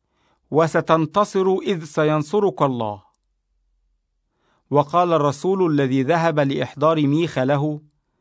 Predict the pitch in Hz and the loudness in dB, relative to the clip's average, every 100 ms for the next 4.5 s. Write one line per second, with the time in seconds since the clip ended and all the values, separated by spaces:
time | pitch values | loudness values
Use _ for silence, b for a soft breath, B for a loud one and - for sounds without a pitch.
0 | _ _ 170 160 151 143 135 143 _ _ | _ _ -8 -4 2 2 0 -8 _ _
1 | _ _ _ _ _ 131 143 - 139 147 | _ _ _ _ _ -2 0 2 2 2
2 | 170 160 156 151 - 185 170 165 165 139 | 2 2 2 0 0 0 0 -2 0 0
3 | 131 147 160 175 156 147 151 151 170 170 | 2 2 2 0 -4 -4 -2 0 0 0
4 | 165 151 - 107 101 | 0 -2 -6 -8 -10